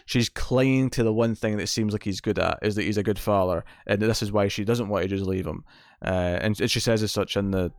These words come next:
in the therapist's office. You know, the idea of including them almost as, like, a safety buffer as well, i-, if not, like, just a, a, a Band-Aid for the, for the relationship i-, itself. Uh, really really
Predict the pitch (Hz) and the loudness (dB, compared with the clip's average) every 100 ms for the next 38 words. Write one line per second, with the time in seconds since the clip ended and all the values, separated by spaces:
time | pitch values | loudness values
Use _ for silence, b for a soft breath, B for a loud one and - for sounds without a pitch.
0 | - 98 - - 123 123 101 98 90 92 | -8 -6 -4 0 0 0 -2 0 -2 -4
1 | - B B B B B B _ _ _ | -10 B B B B B B _ _ _
2 | _ - 120 120 127 127 110 110 - 117 | _ 0 2 4 4 4 2 0 0 2
3 | 107 107 104 95 95 131 165 180 139 123 | 2 4 4 2 2 2 4 2 2 0
4 | 107 - 123 120 95 92 90 - 92 90 | 0 0 0 0 0 0 0 0 -2 0
5 | 101 95 90 - 131 139 - 131 - 113 | 0 2 2 0 2 2 2 2 2 2
6 | 110 113 - 104 98 92 90 - - 95 | 0 -2 0 2 4 2 0 -4 -4 -2
7 | 90 73 - - - - 95 107 107 110 | 0 -2 -4 -10 -10 -4 -4 0 2 4
8 | 110 101 95 - 113 101 101 73 - 101 | 4 2 0 -2 -2 0 0 -2 -4 -2
9 | 101 101 104 98 95 95 - 101 90 - | 0 2 0 -2 -4 -4 -4 -2 0 0
10 | 107 98 92 - b b b b b - | 0 -2 -4 -10 b b b b b -8
11 | 101 101 - - 120 120 143 147 139 131 | -2 0 0 -2 -2 2 4 4 4 4
12 | 117 - - - - - _ 71 80 98 | 4 0 -4 -20 -20 -20 _ -20 -18 -16
13 | 131 127 180 185 170 151 117 | -14 -2 2 4 6 4 2